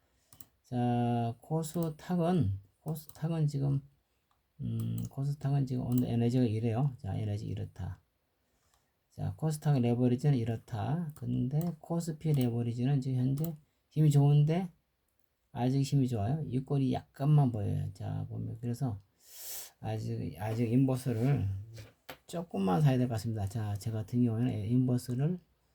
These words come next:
자, 비율 어떻게 하냐. 자, 오전 내내 지금, 음, 막 치고받고 했어요. 자, 그 상태에서 어떻게 요걸 비율을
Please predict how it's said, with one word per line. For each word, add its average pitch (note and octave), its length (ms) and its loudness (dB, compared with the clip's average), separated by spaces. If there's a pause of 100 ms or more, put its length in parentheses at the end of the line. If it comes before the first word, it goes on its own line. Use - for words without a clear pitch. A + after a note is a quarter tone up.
(840)
자, A2 280 -6
비율 B2+ 260 0
어떻게 B2 260 -2
하냐. A2+ 520 -2
자, A2 520 -6 (1040)
오전 B2+ 380 6
내내 B2+ 240 8
지금, B2 200 2
음, G#2 640 -8
막 A2 200 -8 (760)
치고받고 B2+ 540 -2
했어요. C3+ 480 0 (1700)
자, B2+ 160 0
그 D3 100 2
상태에서 D3 560 6
어떻게 C#3+ 320 0
요걸 B2 240 4
비율을 B2+ 420 4